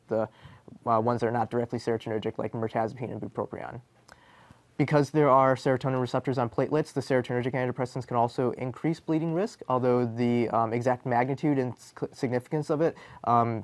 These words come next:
can vary depending on the study that you look at. Um, as a result, we don't recommend routinely discontinua-, discontinuing antidepressants before surgery, for example.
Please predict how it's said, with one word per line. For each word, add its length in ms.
can 120
vary 280
depending 280
on 100
the 60
study 360
that 160
you 100
look 180
at. 220
Um, 200
as 140
a 40
result, 300
we 120
don't 260
recommend 480
routinely 480
discontinua-, 840
discontinuing 680
antidepressants 540
before 240
surgery, 540
for 160
example. 520